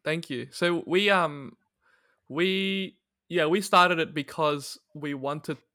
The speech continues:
to show our personality a bit more, because all, like, Ben and I have been doing is,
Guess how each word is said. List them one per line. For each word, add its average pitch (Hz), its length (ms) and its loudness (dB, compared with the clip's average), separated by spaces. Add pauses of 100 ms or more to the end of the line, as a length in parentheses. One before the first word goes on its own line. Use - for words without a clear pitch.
to 135 200 -2
show 139 380 -2
our 139 100 0
personality 131 680 -2
a 117 60 -2
bit 120 180 -4
more, 117 220 -2
because 131 480 -6 (680)
all, 165 460 4
like, 139 280 -2
Ben 151 160 4
and 151 120 0
I 143 160 4
have 135 100 -2
been 131 140 -4
doing 143 580 -2
is, 139 220 -6